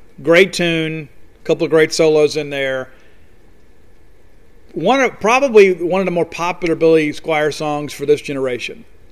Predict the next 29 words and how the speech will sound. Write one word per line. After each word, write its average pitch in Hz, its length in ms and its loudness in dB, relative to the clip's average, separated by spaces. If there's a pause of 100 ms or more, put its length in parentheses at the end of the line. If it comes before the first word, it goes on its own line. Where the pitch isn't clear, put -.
(120)
Billy 208 200 4
Squier 151 400 -2
needs 143 160 -8
to 139 80 -14
be 135 160 -4
embraced 131 380 -4
by 139 100 -4
you 131 120 -6
younger 131 280 -6
cats. 117 400 -14
You 131 160 -18
should 127 200 -14
check 139 180 -8
him 127 120 -12
out. 113 200 -12 (540)
Number 190 180 2
four 233 280 8
for 190 120 0
me 170 160 2
is 131 120 0
Rock 160 300 0
Me 151 120 -4
Tonight. 135 440 -8
I 139 120 -8
think 175 200 -8
it's - 120 -4
an 165 80 -8
underappreciated 156 800 -2
song. 139 440 -4